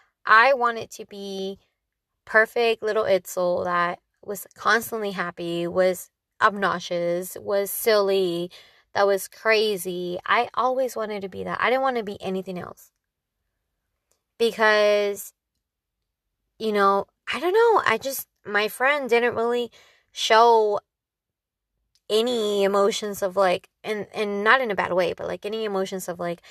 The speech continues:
sadness or, like, that he was upset or that, you know, whatever the, the case was, like, I never really saw that from him.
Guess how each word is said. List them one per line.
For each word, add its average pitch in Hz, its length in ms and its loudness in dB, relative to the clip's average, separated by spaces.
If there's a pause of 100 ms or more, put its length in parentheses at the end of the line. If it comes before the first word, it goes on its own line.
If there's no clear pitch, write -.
(240)
sadness 180 840 -4
or, 185 140 2
like, 170 300 -2 (480)
that 202 140 -6
he 220 120 -4
was 196 180 -8
upset 196 760 -2
or 208 120 -2
that, - 260 0 (100)
you 240 140 -6
know, 269 120 2
whatever 302 420 2
the, 294 320 4
the 262 100 2
case 277 340 -4
was, 196 360 2
like, 214 240 -6
I 254 200 0
never 269 380 0
really 240 460 0 (1300)
saw 247 380 4
that 339 200 0
from 180 220 -10
him. 180 400 -10